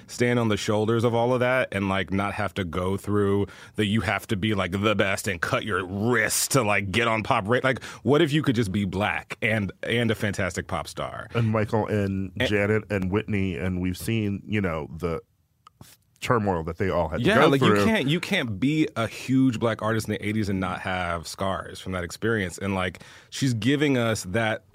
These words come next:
Speaker 1: degree of perfectionism, that degree of commitment, but without the scar tissue.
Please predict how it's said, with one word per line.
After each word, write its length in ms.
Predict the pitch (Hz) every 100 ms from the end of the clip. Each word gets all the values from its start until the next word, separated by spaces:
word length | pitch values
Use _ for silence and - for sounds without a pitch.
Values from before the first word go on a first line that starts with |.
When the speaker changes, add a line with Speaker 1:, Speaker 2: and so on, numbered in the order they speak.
| 92
Speaker 1:
degree 460 | 110 92 98 113
of 140 | 107 -
perfectionism, 880 | 92 85 107 - 110 104 101 104 98
that 160 | 90
degree 260 | 90 82 98
of 80 | 85
commitment, 560 | 95 98 - 90 90 - - -
but 120 | - 110
without 540 | 110 101 110 110 -
the 120 | 95
scar 260 | - 107 110
tissue. 520 | 147 143 147 147 156